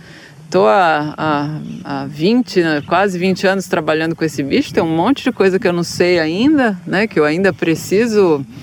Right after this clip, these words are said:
estudar. É, e aí? O que, que, que, que eu já fiz, né? No que, que eu já contribuí? É, eu tô assistindo esse bicho se extinguir ou eu tô, de fato, é,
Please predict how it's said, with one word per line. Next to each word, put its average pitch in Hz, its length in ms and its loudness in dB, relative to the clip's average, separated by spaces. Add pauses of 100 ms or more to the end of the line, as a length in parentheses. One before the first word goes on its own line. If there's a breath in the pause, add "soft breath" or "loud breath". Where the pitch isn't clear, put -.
(440 loud breath)
estudar. 170 760 0 (520 loud breath)
É, 160 840 0 (1400)
e 160 140 0
aí? 220 340 0 (360)
O - 20 -20
que, 180 160 -2
que, 180 220 2
que, 190 160 -2
que 214 80 -2
eu 208 60 2
já 202 140 0
fiz, 160 560 -2
né? 156 380 0
No 151 160 0
que, 202 140 0
que 214 80 2
eu 196 40 2
já 185 140 0
contribuí? 156 840 2 (220)
É, 135 560 0 (1000)
eu 143 120 2
tô 147 120 -2
assistindo 147 500 -2
esse 143 180 -4
bicho 139 300 -4
se 139 140 -6
extinguir 135 600 0
ou 269 200 0
eu 175 100 0
tô, 143 300 -2
de 131 180 -4
fato, 127 520 -4 (200)
é, 127 240 -2